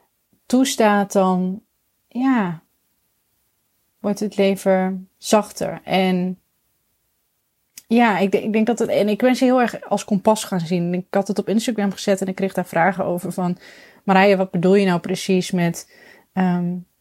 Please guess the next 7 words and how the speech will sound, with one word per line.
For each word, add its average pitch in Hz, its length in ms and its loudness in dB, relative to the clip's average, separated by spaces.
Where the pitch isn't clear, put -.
die 190 240 2
emoties 185 600 2
als, 175 360 -2
ehm, 180 340 -4
als - 200 -6
kompas?" 196 640 0
En 190 280 -4